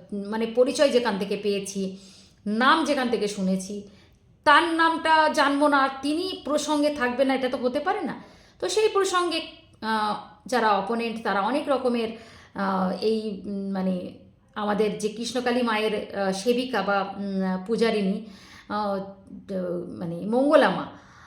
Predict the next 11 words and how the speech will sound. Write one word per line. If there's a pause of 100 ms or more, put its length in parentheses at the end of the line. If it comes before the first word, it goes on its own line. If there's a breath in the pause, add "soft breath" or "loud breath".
সেই
মঙ্গলা
মাকে
নিয়ে
অনেক
রকমের
অপবাদ,
অনেক
রকমের
মি-,
মানে